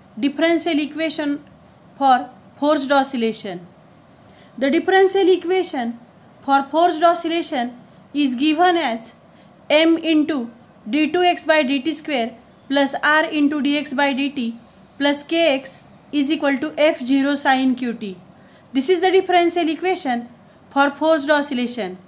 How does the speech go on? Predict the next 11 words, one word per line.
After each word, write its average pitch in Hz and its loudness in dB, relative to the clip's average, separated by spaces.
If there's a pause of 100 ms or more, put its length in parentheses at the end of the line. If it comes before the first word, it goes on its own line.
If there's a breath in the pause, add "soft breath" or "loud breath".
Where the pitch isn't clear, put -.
(1200 soft breath)
Solution 339 0 (440)
of 269 2
this 285 2
equation 294 -2 (1120)
consisting 370 2
of 370 0 (200)
two 381 6
parts. 302 0 (460)
First - -2
part 285 2
is 330 -6